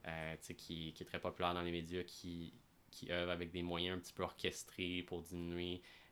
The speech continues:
euh, la, la validité des vaccins, puis de, euh, faire croire aux gens qu'il y a des effets secondaires plus graves qu'ils le sont en réalité, euh, ou que, tu sais, il y a des,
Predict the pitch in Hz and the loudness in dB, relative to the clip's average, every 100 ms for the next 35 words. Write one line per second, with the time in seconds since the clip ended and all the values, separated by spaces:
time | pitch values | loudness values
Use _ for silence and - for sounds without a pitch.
0 | - 85 85 82 82 82 82 82 - - | -2 2 4 2 0 -2 -4 -6 -12 -6
1 | 87 85 85 85 82 85 82 - - 90 | 0 2 2 0 2 0 0 -2 0 4
2 | 87 85 - - 90 90 90 87 87 - | 6 4 4 0 0 2 0 -2 -4 -4
3 | 85 82 85 80 - - - - 80 87 | -2 0 -2 -2 -6 -14 -16 -10 -2 0
4 | 80 - 90 87 87 87 90 90 - 90 | 2 6 6 6 4 4 4 4 2 0
5 | 85 87 87 82 87 - - 90 87 85 | 2 2 2 2 0 0 -2 0 0 2
6 | 87 87 87 90 - 90 87 87 90 - | 4 4 4 0 -2 2 6 6 6 2
7 | 90 85 92 87 87 87 - 90 87 87 | -2 0 2 2 4 2 0 0 2 2
8 | 87 - - - - 85 85 85 87 - | 0 -4 -16 -10 0 2 4 2 0 2
9 | 85 82 - 90 87 | 0 0 -2 0 0